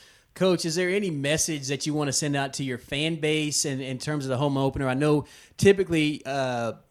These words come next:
me living in this area and being around the, the, uh, i-, in and out of the Grizzly Den from time to time, I know nobody really has to tell anybody to show up, Coach, but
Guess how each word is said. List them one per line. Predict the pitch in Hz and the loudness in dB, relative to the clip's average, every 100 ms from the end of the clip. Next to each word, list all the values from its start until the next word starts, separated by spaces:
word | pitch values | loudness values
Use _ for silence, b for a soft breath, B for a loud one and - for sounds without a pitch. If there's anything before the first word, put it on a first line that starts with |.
| _ - - - | _ -20 -20 -10
me | 143 160 185 175 170 - _ - | 0 2 2 0 -4 -10 _ -14
living | 147 143 175 196 | -4 0 2 2
in | 190 190 | 2 4
this | 190 185 - | 4 2 2
area | 175 190 185 185 180 | 2 6 6 4 2
and | 160 131 | 0 0
being | 160 185 | 2 4
around | 165 143 165 208 | 2 2 2 4
the, | 196 185 151 | 4 2 -2
the, | 165 160 165 | -4 -2 -2
uh, | 143 131 123 120 - _ | 0 0 -2 -6 -8 _
i-, | 175 175 | -8 -2
in | 170 185 | 2 4
and | 175 | 2
out | 151 156 170 | 2 0 0
of | |
the | 151 | 0
Grizzly | 139 160 165 165 | 4 4 4 2
Den | 156 160 | 2 2
from | 156 147 | 0 -2
time | 156 156 | 0 0
to | 147 | 0
time, | 160 156 | -2 0
I | 147 | 2
know | 170 | 2
nobody | 185 165 160 202 196 214 175 | 2 2 4 4 4 0 2
really | 175 170 | 2 2
has | 147 165 160 | 2 0 0
to | - | -2
tell | - 190 | 0 2
anybody | 185 151 143 135 | 4 4 2 0
to | 120 | 0
show | - 151 147 | 0 0 4
up, | 143 143 | 4 2
Coach, | - 135 135 - | 0 -2 -2 -2
but | 139 127 | -2 -2